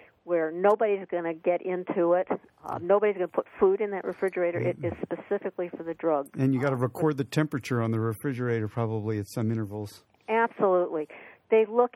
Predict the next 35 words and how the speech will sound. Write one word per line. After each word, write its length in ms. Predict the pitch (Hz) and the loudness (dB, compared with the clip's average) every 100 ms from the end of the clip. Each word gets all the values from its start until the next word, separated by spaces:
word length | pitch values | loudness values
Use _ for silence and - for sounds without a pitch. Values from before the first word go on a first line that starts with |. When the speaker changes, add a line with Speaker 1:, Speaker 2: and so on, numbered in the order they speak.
| - | 0
Speaker 1:
at, 280 | 214 196 - - - - - - | 2 2 2 -2 -2 -14 -10 -2
um, 340 | 190 185 180 _ _ _ - - | 0 0 -4 _ _ _ -6 -2
is 100 | 202 - | -2 0
the 80 | |
patient 680 | - - 233 247 254 - 190 | 2 2 2 -2 -4 -6 -2
being, 380 | 208 202 196 - - - _ - | 0 0 -4 -8 -20 -20 _ -6
the 80 | 220 | 0
patient 360 | 277 269 262 | 2 2 0
before 360 | 202 - 226 220 | -4 0 2 2
he 40 | |
can 140 | 202 190 | -2 -2
come 220 | 208 185 | -2 -2
into 360 | 226 277 - - | -4 -2 -4 -2
any 260 | 202 285 285 | -4 -4 -6
trial 460 | - 170 147 147 - - - _ | -4 -2 -2 -4 -8 -20 -20 _
has 140 | 254 262 - | -4 -4 -6
to 60 | |
be 320 | 202 202 196 - _ _ _ | -4 -2 -2 -8 _ _ _
given, 580 | 202 190 190 175 170 - - 170 | 0 0 0 -6 -12 -14 -10 -2
uh, 260 | 165 156 160 | 0 0 -4
what 140 | 185 | -4
they 80 | 180 | -4
call 320 | - 160 165 | 0 0 0
informed 460 | 170 - 180 175 165 | -2 -2 0 0 -6
consent. 540 | 160 156 - 196 156 - - - - _ | -10 -8 -4 -4 -4 -8 -16 -20 -20 _
So 80 | 214 | -4
the 60 | 214 | 2
patient 280 | 262 262 | 2 0
has 180 | 233 214 | -2 -4
to 80 | - | -4
be 100 | 202 | -8
told 400 | - 208 196 190 - 190 | -2 2 2 2 -6 0
what 180 | 226 226 - - - | 2 4 2 -2 -4
the 60 | |
drug 300 | 196 190 185 | 0 4 4